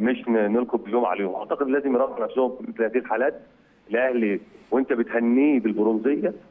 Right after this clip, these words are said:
لازم وأنت بتهنيه في البيان التهنئة ترفض في آخر جملة من التهنئة إن أنت بتستجيب للمنطق والعقل وتؤجل مبارياته في ظل الضغط الشديد اللي الأهلي بيتعرض له الفترة. ده وجهة نظري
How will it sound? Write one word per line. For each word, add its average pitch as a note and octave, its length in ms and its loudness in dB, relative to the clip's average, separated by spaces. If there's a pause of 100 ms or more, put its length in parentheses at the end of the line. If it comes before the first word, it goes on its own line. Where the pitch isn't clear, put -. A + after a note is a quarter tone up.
(160)
لازم D3+ 320 0
وأنت C3+ 160 0
بتهنيه B2+ 380 0
في C#3 80 -2
البيان B2 500 0 (280)
التهنئة D3+ 520 -6 (320)
ترفض E3 320 0
في - 120 -2
آخر D3 400 0
جملة D3+ 280 4
من A#2 120 2
التهنئة B2 480 0
إن - 500 -12
أنت - 140 -6
بتستجيب B2+ 600 0 (460)
للمنطق B2 680 0 (320)
والعقل D#3+ 560 -2 (580)
وتؤجل A2+ 1200 2
مبارياته A2+ 500 2
في A2+ 100 -12
ظل B2 160 0
الضغط A#2+ 280 -4
الشديد G#2 200 -10
اللي A#2 120 -2
الأهلي G#2+ 260 0
بيتعرض G2+ 360 -2
له G3+ 60 -8
الفترة. G3+ 280 -4
ده E3 100 2
وجهة F3+ 320 2
نظري A#2 360 0